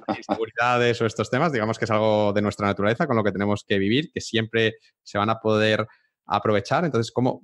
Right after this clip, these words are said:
Speaker 2: cómo luchamos nosotros contra estas empresas que a lo mejor con esta publicidad nos hacen comprar de manera irracional y de una manera que creemos que podemos controlar, pero que en el fondo no podemos controlar también, eh,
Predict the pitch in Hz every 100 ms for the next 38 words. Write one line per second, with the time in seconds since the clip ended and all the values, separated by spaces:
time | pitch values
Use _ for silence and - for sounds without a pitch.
0 | - - 147 151 - 120 113 110 110 -
1 | 101 - 127 127 120 113 - - - -
2 | 104 98 104 - 110 107 110 110 110 -
3 | 104 101 110 110 - - _ _ _ -
4 | 107 - 113 113 110 113 113 117 117 -
5 | 113 107 113 - 117 110 110 101 113 110
6 | 110 107 104 107 110 110 - 120 110 101
7 | - 104 110 120 113 - 98 101 107 107
8 | 110 110 - 104 - _ - 110 123 -
9 | 113 107 110 110 120 104 101 101 95 117
10 | 110 113 107 - - _ 107 107 107 117
11 | 110 107 110 98 107 110 104 107 110 110
12 | - _ _ _ - 101 92 92